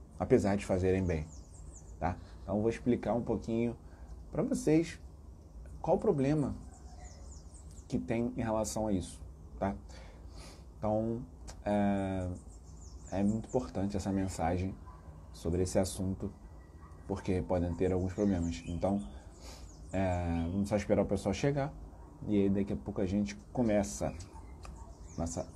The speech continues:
explicação. Muito bem. Como sempre,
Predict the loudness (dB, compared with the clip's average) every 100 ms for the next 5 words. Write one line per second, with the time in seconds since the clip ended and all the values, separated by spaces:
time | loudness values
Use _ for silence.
0 | 2 6 6 4 2 4 4 0 -2 -4
1 | -8 -14 -16 -16 -16 -14 -14 -14 -18 -18
2 | -18 -16 -16 -16 -16 -16 -12 -8 -2 0
3 | 0 -6 -14 -14 -14 -14 -14 -14 -14 -14
4 | -14 -16 -14 -14 -14 -14 -14 -4 4 8
5 | 8 8 8 8 6 8 6